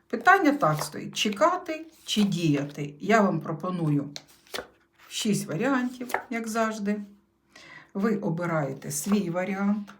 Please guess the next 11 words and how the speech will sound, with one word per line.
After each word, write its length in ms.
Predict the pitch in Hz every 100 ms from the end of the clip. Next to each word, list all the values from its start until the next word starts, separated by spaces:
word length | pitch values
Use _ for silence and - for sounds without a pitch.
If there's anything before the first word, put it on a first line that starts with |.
| _ _ _ -
що 220 | - 196
вам 180 | 190 196
подобається, 920 | 190 190 185 185 185 196 - - - 202 - _ _ _ _ - - _ _
або 220 | - 277
по 140 | 202 143
цифрі, 540 | - 240 233 - 165
або 180 | 165 202
як 200 | 175 -
захочете. 560 | - - - - - - - - _ - - - - - - - _ _ _ _ _ _ _ _ - -
От. 240 | 165 170 - - _ -
І 380 | 330 359 -